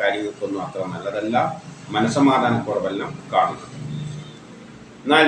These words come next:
മിഥുനത്തിലോ തുലാത്തിലോ വൃശ്ചികത്തിലോ മീനമാസത്തിലോ ആണ് ജനിച്ചതെങ്കിൽ അവർക്ക് സൂര്യനിൽ നിന്ന് ചിന്തിക്കുമ്പോൾ ഗ്രഹങ്ങൾ വളരെ നല്ലതായിട്ട് നിൽക്കുന്നുണ്ട്. ഈ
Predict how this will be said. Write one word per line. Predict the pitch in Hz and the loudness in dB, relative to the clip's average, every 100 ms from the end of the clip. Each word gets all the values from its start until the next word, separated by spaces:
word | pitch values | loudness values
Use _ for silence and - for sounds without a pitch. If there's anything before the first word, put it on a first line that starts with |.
| 143 | 8
മിഥുനത്തിലോ | 139 156 165 165 165 165 | 8 6 6 8 6 6
തുലാത്തിലോ | 151 147 151 151 147 143 | 8 8 8 6 6 4
വൃശ്ചികത്തിലോ | 127 - 147 143 143 139 135 | 0 0 0 2 4 6 6
മീനമാസത്തിലോ | 131 151 151 143 - 139 135 127 120 | 4 4 4 2 2 -4 0 4 4
ആണ് | 104 92 90 | 2 -2 -6
ജനിച്ചതെങ്കിൽ | 95 - 117 117 123 147 220 - - - - - 135 | -10 -4 0 0 0 -2 -4 -10 -20 -20 -20 -6 2
അവർക്ക് | 165 185 151 | 4 4 2
സൂര്യനിൽ | 151 165 165 170 170 | 4 6 6 6 6
നിന്ന് | 160 | 6
ചിന്തിക്കുമ്പോൾ | 156 156 143 151 147 139 | 4 0 0 2 2 4
ഗ്രഹങ്ങൾ | 147 147 151 139 | 6 6 4 6
വളരെ | 123 139 151 139 | 6 6 4 2
നല്ലതായിട്ട് | 139 139 139 135 135 | 0 0 0 0 -4
നിൽക്കുന്നുണ്ട്. | 135 139 135 | -4 -4 -2
ഈ | 135 | -2